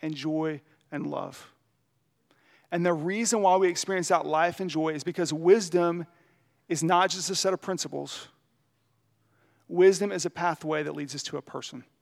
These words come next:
Wisdom is about a relationship with the Lord of the universe, who is wise and loving and kind. Proverbs says that families who find wisdom and practice it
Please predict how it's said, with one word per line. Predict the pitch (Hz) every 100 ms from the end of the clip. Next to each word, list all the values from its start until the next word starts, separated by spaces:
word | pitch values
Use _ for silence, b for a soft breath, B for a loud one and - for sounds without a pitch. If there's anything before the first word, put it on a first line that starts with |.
| _ _ _ _ _ _ _ _ _ _ _ _ - -
Wisdom | 170 202 180
is | 190 160
about | 165 160
a |
relationship | 156 147 156 170 170 151 - 151
with | 151
the | 156
Lord | 143 147 160 170
of | 156
the | 160
universe, | 151 135 135 135 - b b b -
who | 175
is | 165 139
wise | 147 151 160 170 190 196 185 - -
and | 165
loving | 156 160 151 165 156
and | 151
kind. | - 143 135 135 - b b -
Proverbs | 175 185 190 185
says | - 185 165 143
that | 156
families | - 190 208 196
who | 196
find | - - 185 208 196
wisdom | 214 202 165 165
and | 147
practice | 180 165 -
it | 160